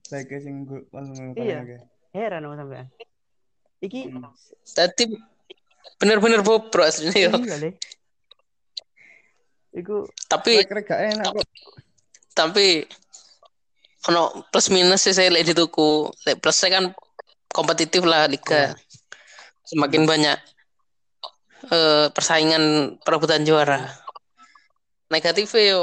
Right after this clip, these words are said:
Speaker 3: instan gak sih?
Speaker 2: Iya.
Speaker 1: Iya.
Speaker 3: Bakal jadi ini rumor terbesar itu ku Gareth Bale, Pak.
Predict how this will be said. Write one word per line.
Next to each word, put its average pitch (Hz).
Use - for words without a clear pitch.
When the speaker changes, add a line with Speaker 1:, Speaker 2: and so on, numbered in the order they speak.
Speaker 3:
instan 196
gak 147
sih? 175
Speaker 2:
Iya. 147
Speaker 1:
Iya. 127
Speaker 3:
Bakal 156
jadi 185
ini 240
rumor 240
terbesar 226
itu 240
ku -
Gareth 214
Bale, 202
Pak. 170